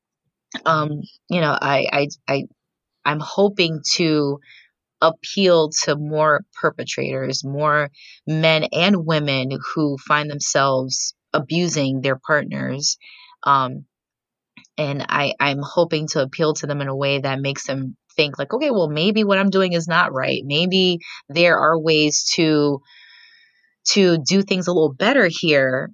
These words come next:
I, I, I hear my partner telling me that they're not happy. I hear my partner telling me that they're sad. I see my partner hurt. So how can I fix this? That, that, that little step is, like, all they need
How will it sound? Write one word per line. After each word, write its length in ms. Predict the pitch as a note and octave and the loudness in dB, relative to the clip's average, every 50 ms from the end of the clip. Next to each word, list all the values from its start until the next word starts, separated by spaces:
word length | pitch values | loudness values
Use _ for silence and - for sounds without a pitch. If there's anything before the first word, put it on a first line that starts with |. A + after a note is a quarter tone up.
| _ - | _ -8
I, 320 | - C3+ - - D#3 D3+ D3 - _ - | -6 -4 0 0 0 0 0 -4 _ -10
I, 60 | D3 | -10
I 40 | C3+ - - - | -10 -10 -4 0
hear 280 | A3 B3 C#4 E4 B3+ | 2 2 4 4 2
my 220 | G3+ E3+ D#3+ D3+ D3 - - | 2 2 0 0 0 -2 -2
partner 300 | E3+ C#3+ C#3 C#3+ C3+ C#3 - | -2 -2 -2 -4 -6 -6 -4
telling 300 | - D3+ C#3 C3+ C3+ C3+ | -2 -2 -2 -2 -2 -4
me 200 | C#3 C3 C3+ B2+ C3 | -4 -4 -4 -2 0
that 280 | C3+ B2+ B2+ - - - | 0 0 0 -2 -2 -2
they're 340 | - C3+ B2+ B2+ C3 C3 C3 C3 | 0 0 2 2 0 -2 -2 -4
not 320 | C#3 C#3 C#3 C3+ B2+ C#3 | -2 0 0 0 0 0
happy. 380 | C#3+ D3+ C#3+ C3+ - - C3+ B2+ | 0 0 0 0 -2 -2 -2 -2
I 80 | B2+ | -4
hear 280 | B2+ C3 F3 G3+ A3+ A#3 | -4 -2 0 0 2 2
my 200 | G#3+ F3 E3 D#3 - - | 2 2 0 0 0 0
partner 340 | E3 D3+ D3 C#3 C#3 C3+ C3+ | -2 0 0 -2 -2 -2 -2
telling 260 | - - C#3+ C#3 C#3 C#3 | -2 -2 -2 -2 -2 -4
me 120 | C#3 C#3 | -4 -2
that 140 | C3+ C3+ C3 - | -2 -2 -2 -2
they're 140 | C3+ C3 | -4 -4
sad. 360 | C3 - - - B2+ C3+ C3+ C3 | -4 -4 -2 0 0 0 0 -2
I 80 | C3+ C3+ | -2 -4
see 340 | - - - - G3 A#3 | -6 -6 -2 0 2 2
my 180 | A#3 G#3 F3 D#3+ - - | 4 4 2 0 0 0
partner 340 | E3 D3+ C#3+ C#3 C#3 C3 B2+ C3 | 0 0 0 -2 -4 -6 -6 -6
hurt. 300 | C3 B2 C3 C3+ - - | -4 -4 -4 -4 -4 -4
So 380 | - - C#3 C3 C3+ C3+ - - | -2 0 2 2 2 0 -4 -6
how 280 | - - - E3+ F#3 F#3+ | -6 -2 0 0 0 0
can 200 | - F3 D#3 C#3+ | -4 -8 -8 -4
I 160 | - C#3+ D3 C#3 | -2 -2 -2 -2
fix 380 | - - G3+ G3+ G3 - - | -2 -4 -4 -4 -4 -6 -6
this? 480 | - C3+ B2+ A#2+ B2 - - - - - _ _ - - _ _ _ _ - | -4 -2 -2 -2 -4 -6 -10 -14 -16 -18 _ _ -20 -20 _ _ _ _ 2
That, 280 | D#3+ D#3+ D#3+ D3+ - - - - _ | 4 4 4 2 0 -8 -18 -8 _
that, 320 | D3 D3+ D#3+ E3 D#3+ - - - _ _ _ _ - D3 _ - C#3+ - _ _ _ | 2 4 4 4 2 0 -4 -10 _ _ _ _ -20 -20 _ -20 -20 -20 _ _ _
that 260 | E3+ E3 F3+ F#3+ - - - - | 2 4 4 4 2 0 -8 -10
little 300 | D#3 E3+ F3+ F3+ E3+ E3+ | -6 -2 0 0 0 0
step 440 | E3 - - - - D3+ D3 C#3+ - _ - | -2 -4 -4 -2 0 0 0 0 -4 _ -2
is, 260 | C#3 D3+ C3+ B2+ - - | 0 0 0 0 0 0
like, 180 | C#3+ C#3 C#3 _ _ _ _ _ _ _ _ - | 0 0 -2 _ _ _ _ _ _ _ _ 0
all 300 | D3 D3 D3 C#3+ C#3+ C3+ | 2 4 4 4 4 2
they 200 | C#3+ C#3 C#3 C3+ | 0 -4 -4 -4
need 380 | C3+ C#3+ C#3 C3+ C3+ C3 B2+ | -4 -2 -2 -2 -2 -4 -4